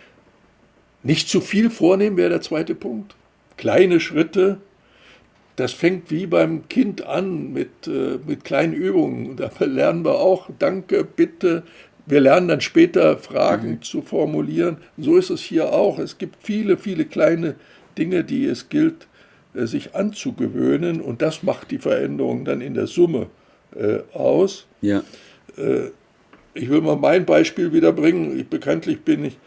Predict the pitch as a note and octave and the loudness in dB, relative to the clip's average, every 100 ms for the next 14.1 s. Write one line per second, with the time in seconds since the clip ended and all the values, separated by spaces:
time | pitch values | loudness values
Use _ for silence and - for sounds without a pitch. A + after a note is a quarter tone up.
0 | _ - _ _ - A#2+ - - C#3 C3 | _ -20 _ _ -4 -2 -2 -4 -6 0
1 | B2+ D2 C3+ - - - _ _ _ _ | 0 0 -2 -6 -10 -14 _ _ _ _
2 | _ _ _ _ _ D3+ D3+ D3 - A#2+ | _ _ _ _ _ -4 0 0 2 0
3 | A2 - D3+ D#3+ C3 B2+ D#3+ F3 - D#3 | 0 0 4 4 2 -4 -2 -2 -2 -6
4 | B2 B2+ C3 D#3 D#3+ - - _ - B2 | -2 0 2 2 -2 -12 -20 _ -2 0
5 | B2 C3+ C#3+ B2 - C#3 C3+ B2+ - D3 | 4 6 6 2 -6 -4 -2 -2 -6 -4
6 | D#3 B2+ C3+ C3 C#3+ D#3+ - D3 D3 D3+ | -2 0 2 2 2 -2 0 2 4 2
7 | - - - - E3+ - C3+ B2+ D3+ - | -2 -20 -20 -20 -18 -14 -8 -2 -2 -2
8 | B2 - A#2 C#3+ A#2+ A#2+ B2 - C3 - | -6 -2 2 4 2 2 -2 -4 -6 -6
9 | C#3 B2 B2 A#2+ B2 B2+ C3 C3+ - B2+ | -10 -6 -4 -6 -10 -10 -6 -8 -6 -6
10 | B2 G#2+ G#2+ - - - - - A2+ C3+ | -4 -4 -4 -6 -14 -20 -20 -14 -4 0
11 | D3+ C#3+ D3+ - D#3+ D3+ F#3 - D3 D3 | 0 0 -2 -4 -4 -2 -2 -2 -6 -2
12 | D3 D#3 D3 C3 B2+ C3 D#3+ E3 F3+ F3+ | -2 -2 -4 -6 -2 -2 -2 -8 -10 -2
13 | E3 - - - E3 - - - - F#3+ | -4 -2 -6 -2 -4 -4 -6 2 4 4